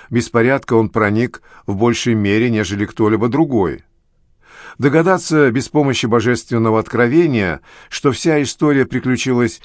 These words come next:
из-за коробка восковых спичек, было невозможно. Однако для своих непосредственных целей судья понял достаточно, вполне достаточно,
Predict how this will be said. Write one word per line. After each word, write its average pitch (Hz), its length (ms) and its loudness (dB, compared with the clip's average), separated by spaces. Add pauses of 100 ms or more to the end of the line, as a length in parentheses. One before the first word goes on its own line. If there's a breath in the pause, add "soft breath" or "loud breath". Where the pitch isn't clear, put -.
(220 loud breath)
из-за 123 280 0
коробка 117 760 0 (420)
восковых 117 500 0
спичек, - 520 -8 (460)
было 165 240 2
невозможно. 101 800 -2 (1700 loud breath)
Однако 151 420 2
для 127 160 0
своих 131 320 0
непосредственных 113 840 -2
целей 131 480 -2 (360 loud breath)
судья 143 420 0
понял 156 340 0
достаточно, 85 1040 -6 (280 loud breath)
вполне 110 500 0
достаточно, 117 960 -4